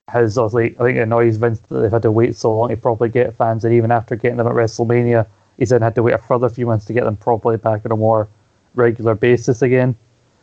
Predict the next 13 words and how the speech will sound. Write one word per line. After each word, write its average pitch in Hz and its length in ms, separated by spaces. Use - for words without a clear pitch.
So 117 440
it, 151 160
it 156 160
does 151 200
seem 147 180
weird 135 160
that 135 80
you 123 180
would 110 100
knowingly 120 680
just, - 320
you 120 80
know, 107 100